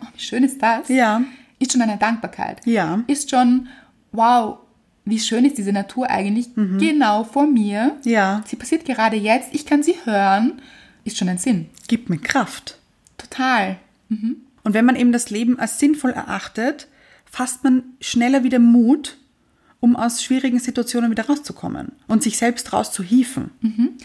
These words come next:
Speaker 1: Was könnte jetzt noch, was könnten noch diese Sinne sein? Oft ist es, glaub ich, auch eine schöne Aufgabe, die man hat.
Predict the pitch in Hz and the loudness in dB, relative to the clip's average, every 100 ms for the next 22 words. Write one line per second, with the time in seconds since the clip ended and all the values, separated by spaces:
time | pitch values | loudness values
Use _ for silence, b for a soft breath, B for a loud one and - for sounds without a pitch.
0 | B B - 254 285 269 294 294 233 233 | B B -4 0 2 2 2 2 2 0
1 | - - 226 - 247 240 202 - 196 190 | -8 -12 -4 0 2 2 0 -2 -6 -6
2 | - 202 190 180 92 175 185 B B - | -2 0 0 -2 -2 -2 -4 B B -2
3 | 220 254 254 240 233 233 220 220 220 214 | 0 0 0 -2 -2 0 0 0 0 0
4 | - 226 240 196 185 180 180 175 175 285 | 2 2 2 -2 -2 -2 -2 -2 -2 -2